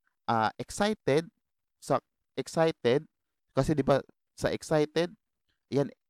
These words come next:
ito na lang, sa excited, pag ang metaphor ko dyan, so exci-, sa excited is kapag magluluto ka ng sinigang, halimbawa, di, di ka pa nagluto ng sinigang ever. Excited ka magluto.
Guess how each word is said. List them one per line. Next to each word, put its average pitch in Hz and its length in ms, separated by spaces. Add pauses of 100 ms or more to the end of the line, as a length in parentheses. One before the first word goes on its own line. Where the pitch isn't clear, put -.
(280)
ito 117 160
na 117 160
lang, 104 160 (160)
sa - 160
excited, 131 560 (160)
pag 110 160 (160)
ang 120 80
metaphor 117 560
ko 175 80
dyan, 135 160
so 110 240
exci-, - 320
sa - 160
excited 156 560 (400)
is 117 240
kapag 120 320
magluluto 113 560
ka 107 160
ng 104 80
sinigang, 139 320
halimbawa, 175 320
di, 135 160
di 233 160
ka 269 80
pa 226 80
nagluto 147 320
ng 110 160
sinigang 92 320
ever. - 320 (640)
Excited 143 560
ka 143 80
magluto. 107 640